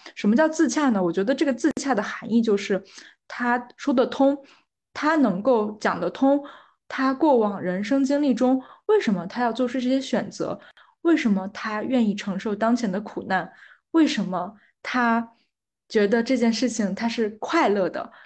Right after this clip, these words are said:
为什么他觉得这件事情有意义的。其实这些非常抽象的东西并不容易，我们讲通他的逻辑，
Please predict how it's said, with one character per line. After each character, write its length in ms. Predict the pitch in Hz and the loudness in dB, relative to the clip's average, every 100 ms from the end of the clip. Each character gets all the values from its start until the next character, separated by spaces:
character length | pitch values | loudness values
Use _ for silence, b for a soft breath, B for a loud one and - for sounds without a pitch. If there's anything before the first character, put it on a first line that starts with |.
| B | B
为 160 | - 302 | -2 -2
什 160 | 240 185 | 0 -2
么 140 | 170 | -6
他 200 | - 220 | -10 -6
觉 100 | 202 | -2
得 100 | 196 | 0
这 100 | 208 | 0
件 120 | 208 | 0
事 80 | 208 | 0
情 40 | 226 | -4
有 120 | 190 | -4
意 60 | 226 | -4
义 220 | 240 185 | -2 -2
的。 160 | 165 B B _ | -2 B B _
其 180 | - 262 | 0 2
实 100 | 302 | 4
这 180 | 349 | 2
些 320 | 311 262 262 262 B B _ | 2 2 2 -2 B B _
非 100 | - | -2
常 400 | 320 247 208 214 - | 0 2 0 -2 -10
抽 240 | - 339 359 | -4 2 4
象 160 | 370 | 4
的 80 | 240 | 2
东 220 | 202 208 | 0 -2
西 320 | 214 208 185 B B _ _ | -2 -2 -2 B B _ _
并 180 | 320 262 | -2 0
不 80 | |
容 300 | 208 180 151 | 2 -2 -4
易， 160 | 180 240 | 0 2
我 140 | 190 | 2
们 160 | 180 240 | 0 0
讲 240 | 269 208 196 | 0 -2 -2
通 220 | - 277 | -2 -2
他 160 | 269 | 0
的 120 | 247 202 | 0 0
逻 240 | 170 156 | 0 -2
辑， 300 | 202 269 214 | -2 -2 -2